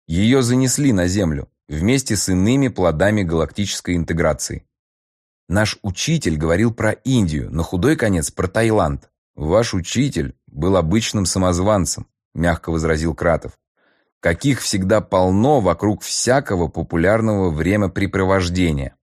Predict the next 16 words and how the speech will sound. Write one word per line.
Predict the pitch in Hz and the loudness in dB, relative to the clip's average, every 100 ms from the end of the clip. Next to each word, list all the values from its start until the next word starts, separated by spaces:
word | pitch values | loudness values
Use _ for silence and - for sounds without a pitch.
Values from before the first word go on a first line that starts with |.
| _ | _
словно | - 98 104 85 | -6 0 2 2
мух | 78 87 139 - | 2 2 2 0
возле | 90 95 87 82 | 0 0 2 0
сами | - 113 90 | 0 0 0
знаете | 80 90 87 - | 0 0 -2 -6
чего. | - 87 78 - _ _ _ _ _ _ | -4 -2 -2 -4 _ _ _ _ _ _
Уж | 95 101 | -4 0
не | 123 120 | 2 2
знаю, | 135 135 110 | 4 4 2
чему | - 123 131 | 2 2 2
и | 117 | 2
как | 120 117 | 2 2
он | 107 101 | 2 2
вас | 98 - | 0 0
там | 110 101 | 0 0
учил, | 92 - 160 85 | -2 0 0 0